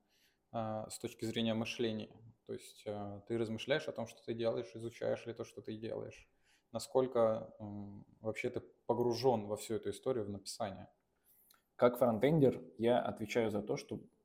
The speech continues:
Speaker 2: э, чем будет пользоваться пользователь системой, ну, типа, непосредственно.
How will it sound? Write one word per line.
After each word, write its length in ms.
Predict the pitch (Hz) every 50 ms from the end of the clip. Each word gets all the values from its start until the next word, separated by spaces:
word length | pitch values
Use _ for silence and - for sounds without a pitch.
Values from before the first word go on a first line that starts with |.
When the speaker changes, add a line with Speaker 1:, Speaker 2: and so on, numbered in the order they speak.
| _ -
Speaker 2:
э, 140 | 104 101 98 -
чем 220 | - 131 131 120
будет 300 | 117 127 120 113 - -
пользоваться 840 | - 127 131 123 117 110 101 - - - 98 107 107 104 101 - - - _ _ _ _ _ _ _ _ _ _ _
пользователь 480 | - 127 131 123 120 110 - - 104 101
системой, 480 | - - 104 - - 110 120 117 104 101
ну, 220 | 101 101 101 98
типа, 160 | - - -
непосредственно. 680 | 107 107 104 104 - - 110 110 107 - - 98 95 -